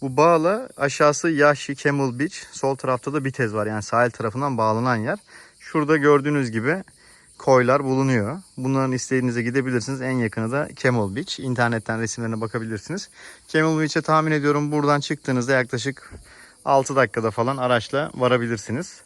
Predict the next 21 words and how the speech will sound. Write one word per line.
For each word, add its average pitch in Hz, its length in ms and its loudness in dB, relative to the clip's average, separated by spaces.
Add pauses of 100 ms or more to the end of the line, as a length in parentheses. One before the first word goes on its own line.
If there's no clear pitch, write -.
(540)
Bölgeyi 147 320 2
görüyorsunuz. 151 520 -2
Sessiz, 135 340 -4
sakin, 143 480 0 (260)
güzel 131 420 0
bir 117 40 -4
bölgede. 107 480 -2 (720)
Şu 143 400 -2
yandaki 131 460 0
evlere 135 260 0
bakarak 139 360 0
da 113 120 -6
bu 131 100 2
evin 127 220 0
dıştan 127 340 -6
görünüşünü 120 520 -6 (220)
aslında 123 380 -4
tespit 117 300 -6
edebilirsiniz. 120 720 -4
Burada 123 340 -2
ekstradan 135 500 -4